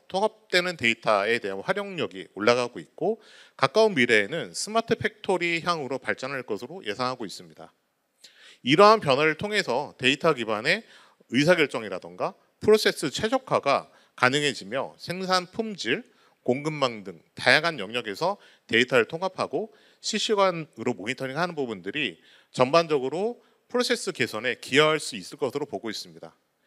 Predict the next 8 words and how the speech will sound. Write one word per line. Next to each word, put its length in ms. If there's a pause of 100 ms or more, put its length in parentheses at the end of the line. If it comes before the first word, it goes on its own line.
(340)
제조업의 440
경우는 580
데이터의 460
기반의 640
기술이라던가 880 (320)
프로세스 440
혁신을 440
통해서 520